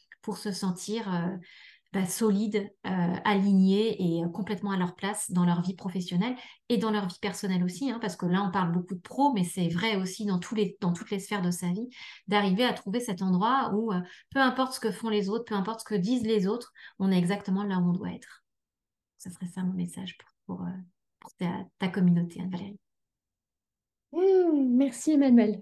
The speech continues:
Speaker 2: Je, en plus, j'aime beaucoup Jack Kornfield. J'avais entendu cette citation, mais pas attribuée à lui, mais, euh,
Speaker 1: Ah.
Speaker 2: les citations, on ne sait jamais à qui c'est attribué.
Speaker 1: Ouais.
Speaker 2: Mais, euh, j'aime beaucoup son livre qui s'appelle, euh, Après l'extase, la lessive.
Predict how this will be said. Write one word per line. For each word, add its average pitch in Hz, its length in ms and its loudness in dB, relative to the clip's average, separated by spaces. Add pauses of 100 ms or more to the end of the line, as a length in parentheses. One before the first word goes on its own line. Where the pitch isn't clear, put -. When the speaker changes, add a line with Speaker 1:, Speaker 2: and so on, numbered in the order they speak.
Speaker 2:
Je, 247 300 2
en 233 80 4
plus, 294 240 4
j'aime 262 300 4
beaucoup 349 440 4
Jack 294 260 0
Kornfield. 294 400 2 (420)
J'avais 277 220 2
entendu 392 360 0
cette 370 240 -4
citation, 320 480 -6
mais 254 100 2
pas 233 220 -6
attribuée 285 400 0
à 269 100 2
lui, 262 380 2
mais, 214 200 2
euh, 196 80 -2
Speaker 1:
Ah. - 180 -8
Speaker 2:
les 233 80 -6
citations, 226 440 -10
on 220 40 -2
ne - 40 -6
sait 196 140 0
jamais 226 240 4
à 208 80 2
qui 220 180 -8
c'est - 160 -6
attribué. 175 400 2
Speaker 1:
Ouais. - 120 -2 (400)
Speaker 2:
Mais, 240 220 12
euh, 208 280 8 (360)
j'aime 254 300 8
beaucoup 370 240 8
son 330 180 2
livre 277 240 8
qui 247 140 -2
s'appelle, 220 640 6
euh, 185 160 0 (140)
Après 240 580 2 (180)
l'extase, 226 720 4 (540)
la 294 160 10
lessive. 220 560 4